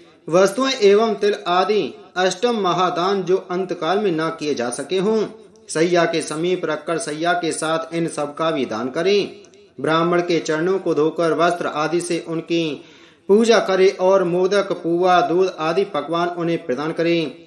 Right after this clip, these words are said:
तब पुत्र सैया के ऊपर प्रेत की स्वर्णमयी प्रतिमा कांचन पुरुष को स्थापित करे और उसकी पूजा करके यथाविधि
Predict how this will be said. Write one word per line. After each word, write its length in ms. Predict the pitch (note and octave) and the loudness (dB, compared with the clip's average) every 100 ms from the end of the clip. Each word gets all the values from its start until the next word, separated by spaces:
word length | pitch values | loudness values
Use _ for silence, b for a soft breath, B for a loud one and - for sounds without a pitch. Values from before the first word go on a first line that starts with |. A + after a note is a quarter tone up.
| - - | -20 0
तब 260 | A3 A3+ A3 | 4 4 6
पुत्र 280 | B3 B3+ A3 | 4 4 -2
सैया 360 | F3+ F#3 A#3+ | 0 0 0
के 180 | B3 F#3+ | 4 2
ऊपर 240 | F3+ G#3 | 2 -2
प्रेत 400 | F3+ F3 G3 G#3 | -2 0 0 0
की 200 | A3+ G3+ | -4 -2
स्वर्णमयी 640 | C3+ - G3 F#3 E3+ G3 F3+ | -2 -2 0 0 2 2 2
प्रतिमा 520 | - D#3+ E3+ F3 E3 C#3 B B B B | 0 -2 0 2 0 -2 B B B B
कांचन 440 | F3+ G3 A#3 B3+ A3+ | 2 4 4 2 2
पुरुष 280 | G3 A3 - | 0 0 0
को 500 | B3+ A3 - - - - _ G3+ | 0 0 -4 -14 -20 -20 _ 0
स्थापित 520 | F#3+ G3+ A#3 B3+ - | 0 2 2 2 -2
करे 260 | G3+ G3 | 0 0
और 300 | G3 F#3+ G3 | 0 2 0
उसकी 440 | G3 F#3+ F3+ A#3+ A3 | 0 -4 -6 -4 -4
पूजा 340 | E3 F3 G3 | -2 0 0
करके 400 | F3 E3 E3+ F#3 | 0 -2 -2 0
यथाविधि 840 | D#3+ F3 D#3+ D#3+ E3+ E3 C#3+ - | 0 -2 -2 0 0 -2 -6 -12